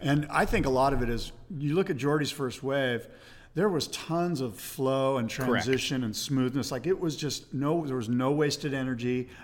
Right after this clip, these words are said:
Speaker 1: and all the energy that was put out there was put in the perfect spot. I thought he surfed it pretty flawlessly.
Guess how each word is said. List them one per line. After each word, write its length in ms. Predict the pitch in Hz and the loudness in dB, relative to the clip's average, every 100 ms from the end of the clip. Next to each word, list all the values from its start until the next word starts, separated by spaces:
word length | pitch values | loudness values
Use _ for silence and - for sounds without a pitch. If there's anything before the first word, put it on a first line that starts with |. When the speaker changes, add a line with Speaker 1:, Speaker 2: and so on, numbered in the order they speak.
| - | -6
Speaker 1:
and 80 | 131 | 0
all 140 | 143 | 2
the 100 | 151 | 4
energy 240 | 151 131 135 | 2 2 0
that 160 | 120 | -2
was 220 | 120 147 | 0 0
put 180 | 151 139 | 0 -2
out 180 | 123 127 | 0 -2
there 120 | 127 | -4
was 140 | 117 104 | -4 -6
put 240 | - 151 | -6 -6
in 80 | 143 | -6
the 80 | 117 | -10
perfect 460 | - 160 156 123 - | -6 -4 -4 -4 -10
spot. 400 | - 120 123 120 | -2 0 2 0
I 60 | |
thought 220 | 120 151 | -2 -2
he 60 | 139 | -2
surfed 400 | 123 - 139 139 | -2 -4 -6 -6
it 100 | 131 | -6
pretty 180 | - 139 | -2 -2
flawlessly. 880 | 120 131 123 117 123 117 135 123 120 | -2 0 2 2 0 -4 -4 -2 -2